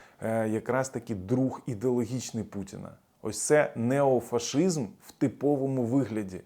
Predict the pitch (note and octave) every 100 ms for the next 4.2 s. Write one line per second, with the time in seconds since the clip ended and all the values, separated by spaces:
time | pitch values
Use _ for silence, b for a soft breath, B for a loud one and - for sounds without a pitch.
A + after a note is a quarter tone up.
0 | _ _ _ _ _ _ _ - B2+ C#3+
1 | - G#2+ - - - E3 C#3 C3 C3 A#2+
2 | A2+ A2 B2+ A2+ G#2 A#2+ C3 - C3+ A#2
3 | A#2 G2+ B2+ B2+ A2 F#2+ C#3 D3 A#2 -
4 | G#2